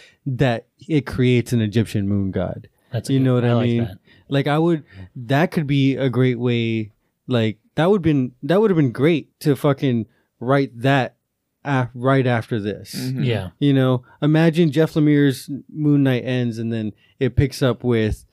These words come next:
Speaker 1: Mark being like, "I'm all healthy. There was never a Khonshu." And then being like, "No, you created me."
Speaker 2: Yeah.
Speaker 1: Yeah, you know.
Speaker 2: It could be even
Speaker 3: He's like
Speaker 2: just another spirit that just assumes the identity of Khonshu, but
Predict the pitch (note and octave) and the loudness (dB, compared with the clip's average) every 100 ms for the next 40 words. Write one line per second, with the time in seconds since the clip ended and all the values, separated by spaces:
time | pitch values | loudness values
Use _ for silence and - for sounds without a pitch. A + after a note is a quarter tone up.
0 | _ _ _ - C3+ C3 A#2+ B2 B2+ B2+ | _ _ _ -2 2 2 0 0 0 2
1 | B2 A#2 C3 D#3+ E3 D#3 C#3 F#3+ F3 D3 | 2 0 2 2 4 2 2 0 0 0
2 | C3 A2+ - C3 D3 C3+ B2+ D3 D3 C#3+ | 2 0 -2 0 2 2 2 2 2 2
3 | C3 - D3 C#3+ - B2 A2 A2 A2+ A2+ | 0 2 2 2 0 -2 0 0 0 0
4 | G#2+ G#2 F#2+ _ _ _ _ _ C3+ C3 | 0 -2 -6 _ _ _ _ _ -2 0
5 | B2+ A2 G2+ A#2+ D3 B2+ G#2+ G#2 - G#2+ | 2 0 -2 0 2 2 0 -6 -4 0
6 | B2 C#3 G2 F#2+ F2+ F#2 - - C3 G#2+ | 2 0 -2 -2 -4 -8 -12 -2 0 0
7 | F2 C3 A#2 A2 C3+ B2+ A#2+ A2 _ - | 2 2 2 2 2 0 -2 -6 _ -2
8 | B2+ D#3+ C#3 C#3 C3+ C3 C3+ C3 B2+ B2 | 0 0 0 2 0 0 0 2 2 0
9 | - - C#3 B2+ A#2 A#2+ - - B2+ A2+ | -4 -4 0 2 2 0 -2 0 0 0
10 | - A#2 G#2 G#2 - G#2 - A#2 A2+ A2+ | -2 -6 -4 -6 -6 -8 -2 0 0 -2
11 | G#2 - A#2+ A2 G#2 A#2 B2+ A#2+ A2+ G2 | -6 -8 -2 0 0 0 2 0 0 -2
12 | A#2+ G#2+ - A2+ G2 A2+ | -4 -4 -2 -4 -2 -4